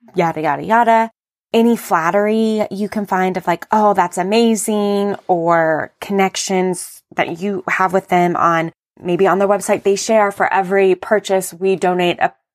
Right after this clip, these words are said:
percentage of proceeds to X charity." You know, there's lots of little details that you can find that no one else is looking for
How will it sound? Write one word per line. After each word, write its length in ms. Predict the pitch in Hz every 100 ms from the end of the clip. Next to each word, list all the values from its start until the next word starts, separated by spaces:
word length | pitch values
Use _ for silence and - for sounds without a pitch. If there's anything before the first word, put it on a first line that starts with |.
| -
percentage 440 | 190 185 185 175
of 140 | 175
proceeds 600 | - 190 180 - 180 -
to 260 | - 190 170
X 280 | 170 - -
charity." 500 | - 202 170 - -
You 340 | - - - -
know, 100 | 220
there's 240 | 226 233
lots 240 | 220 233 -
of 120 | 269
little 180 | 247 226
details 440 | 196 185 196 180
that 140 | -
you 160 | - 170
can 160 | - 175
find 380 | - 156 170
that 100 | 160
no 160 | 165 165
one 140 | 175
else 200 | 170 180
is 160 | 190 -
looking 240 | 160 208
for 320 | 202 247 277